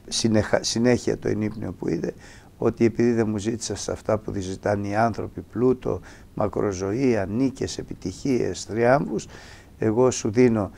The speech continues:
αυτά που μου ζήτησες, δηλαδή η σοφία και σύνεση υπερ πάντα στους ανθρώπους, για να κυβερνάς το λαό επί τον οποίον εγώ σε κατέστησα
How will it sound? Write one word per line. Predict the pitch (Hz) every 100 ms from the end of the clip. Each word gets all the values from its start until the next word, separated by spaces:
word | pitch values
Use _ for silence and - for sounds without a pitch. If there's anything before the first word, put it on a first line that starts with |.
| - - -
αυτά | 104 - 156
που | 151
μου | 123
ζήτησες, | 107 107 113 - - - -
δηλαδή | 98 98 107
η |
σοφία | - 98 95 120 113
και | 107 95
σύνεση | - 113 104 -
υπερ | - 90 95
πάντα | 127 135 123
στους | 107 82
ανθρώπους, | 92 113 117 - 98 - - - -
για | 117
να | 110
κυβερνάς | 107 110 101 101 123 113 -
το | -
λαό | 104 107 113
επί | 104 - -
τον | - 101
οποίον | 101 - 120 104
εγώ | 104 101 104
σε | -
κατέστησα | 78 95 - 104 - - 90